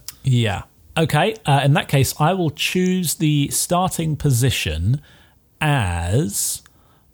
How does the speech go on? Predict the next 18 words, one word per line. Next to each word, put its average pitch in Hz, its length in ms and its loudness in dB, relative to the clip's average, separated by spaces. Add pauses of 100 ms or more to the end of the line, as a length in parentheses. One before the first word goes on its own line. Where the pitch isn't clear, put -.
(400)
I 233 100 0
think 262 200 0
it'll 220 140 2
be 170 180 2
at 143 140 2
home. 87 560 -2
Yeah, 101 220 2
I 147 100 2
think 135 200 4
it'll 135 120 2
be 117 140 4
at, - 220 -2
just - 300 -2
as 160 100 0
simple 185 300 2
as 139 100 2
that, 135 300 0 (340)
just - 400 -2